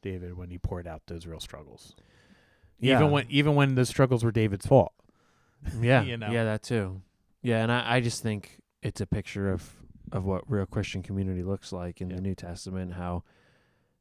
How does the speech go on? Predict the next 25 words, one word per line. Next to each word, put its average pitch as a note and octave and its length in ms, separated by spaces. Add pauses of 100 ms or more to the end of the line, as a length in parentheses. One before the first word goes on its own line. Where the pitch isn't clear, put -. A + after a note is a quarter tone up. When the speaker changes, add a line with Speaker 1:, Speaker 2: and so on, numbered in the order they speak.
Speaker 2:
everybody F#2+ 460
gave G2 340
and F#2 100
they F#2 100
had G2 280
something F#2+ 600
and E2+ 200 (440)
nobody G2 340
was F#2+ 280
wanting, F#2+ 680
and F2+ 280 (580)
Speaker 1:
Mm-hmm. F3 40
Speaker 2:
um, F#2 540 (400)
you G#2 80
know, G2 100
that F#2+ 140
was, F#2+ 320 (500)
um, F#2+ 600 (240)
an G2 160
extraordinary G2 540
circumstance G2+ 640
as F#2 120
far F#2+ 260
as, F2+ 180
like, F#2 280